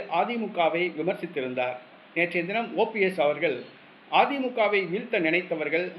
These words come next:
தானாக வீழ்ந்து போவார்கள் என்று தெரிவித்துள்ளார். விஜய்க்கு பதிலடி கொடுத்துள்ளார். ஆக விஜய் கூட்டணியில் அவர் இணைவது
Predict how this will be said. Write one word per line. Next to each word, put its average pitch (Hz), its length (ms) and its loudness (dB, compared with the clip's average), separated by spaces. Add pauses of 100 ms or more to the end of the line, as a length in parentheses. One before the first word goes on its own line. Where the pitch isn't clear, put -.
(300)
தானாக 208 460 0
வீழ்ந்து 190 340 0
போவார்கள் 147 460 0 (160)
என்று 131 200 0
தெரிவித்துள்ளார். 131 600 -2 (540)
விஜய்க்கு 208 520 -2 (180)
பதிலடி 196 380 0 (100)
கொடுத்துள்ளார். 143 540 -4 (680)
ஆக 180 260 2 (140)
விஜய் 240 300 -2
கூட்டணியில் 196 500 -2 (140)
அவர் 156 180 0 (260)
இணைவது 220 340 6